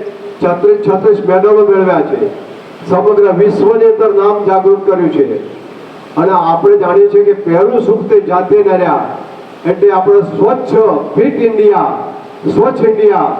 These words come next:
અને એ રીતે શુદ્ધ આપણે આગળ વધી શકીશું. અને આપણે જાણીએ છીએ કે જેનું શરીર શુદ્ધ છે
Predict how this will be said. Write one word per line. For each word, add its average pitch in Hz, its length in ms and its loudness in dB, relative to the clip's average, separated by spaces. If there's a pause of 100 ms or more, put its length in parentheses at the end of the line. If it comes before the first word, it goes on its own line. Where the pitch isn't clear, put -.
(460)
અને 175 160 -2 (100)
એ 214 140 6
રીતે 233 240 0 (260)
શુદ્ધ 196 240 2
આપણે 190 300 2
આગળ 180 240 0
વધી 160 260 -2
શકીશું. 143 440 0 (500)
અને 165 160 0
આપણે 170 360 0
જાણીએ 190 320 2
છીએ 208 200 2 (460)
કે 370 160 -2
જેનું 202 320 4
શરીર 233 520 2
શુદ્ધ 208 220 2 (120)
છે 196 100 4